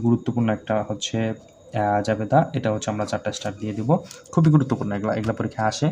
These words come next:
এরপরে হচ্ছে আমরা এখানে এই জাবেদাটাও খুবই গুরুত্বপূর্ণ, এটা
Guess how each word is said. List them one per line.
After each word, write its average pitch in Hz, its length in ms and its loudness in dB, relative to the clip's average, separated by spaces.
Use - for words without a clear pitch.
এরপরে 160 260 6
হচ্ছে 160 240 6
আমরা 117 140 6
এখানে 120 220 4
এই 120 100 4
জাবেদাটাও 113 440 0
খুবই 107 260 -4
গুরুত্বপূর্ণ, 110 480 -2
এটা 113 120 2